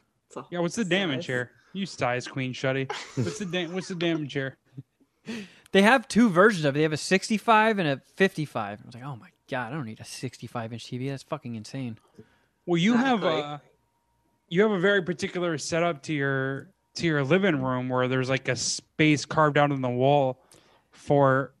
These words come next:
Speaker 2: for where, like, the T V's
Speaker 3: Yes.
Speaker 2: supposed to go. What's, like, the biggest T V you can even put in there?
Speaker 3: This is about it. I don't know if I could go much bigger than a fifty-five
Speaker 2: You can
Speaker 3: inch.
Speaker 2: probably, can you put a mount in there and then mount it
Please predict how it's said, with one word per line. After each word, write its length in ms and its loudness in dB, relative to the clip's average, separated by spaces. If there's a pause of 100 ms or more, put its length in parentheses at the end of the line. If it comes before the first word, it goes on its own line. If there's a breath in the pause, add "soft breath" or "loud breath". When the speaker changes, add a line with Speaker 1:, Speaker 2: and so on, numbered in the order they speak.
Speaker 2:
for 280 2
where, 180 6
like, 160 0
the 80 -10
T 160 -2
V's 180 0
Speaker 3:
Yes. 100 4
Speaker 2:
supposed 220 -2
to 60 -4
go. 240 2
What's, 300 0
like, 240 0
the 60 -2
biggest 420 2
T 160 0
V 80 0
you 180 0
can 180 -2
even 320 -4
put 140 2
in 80 -2
there? 220 -10 (160)
Speaker 3:
This 160 2
is 100 0
about 300 6
it. 180 -4 (260)
I 80 0
don't 140 4
know 120 4
if 100 2
I 80 2
could 120 0
go 120 2
much 200 -4
bigger 320 -6 (460)
than 100 -4
a 40 -6
fifty-five 500 0
Speaker 2:
You 60 4
can 80 4
Speaker 3:
inch. 80 -12
Speaker 2:
probably, 320 2 (400)
can 120 4
you 140 6
put 180 2
a 60 4
mount 480 0
in 200 4
there 360 4 (260)
and 140 -2
then 400 2
mount 340 0
it 180 -2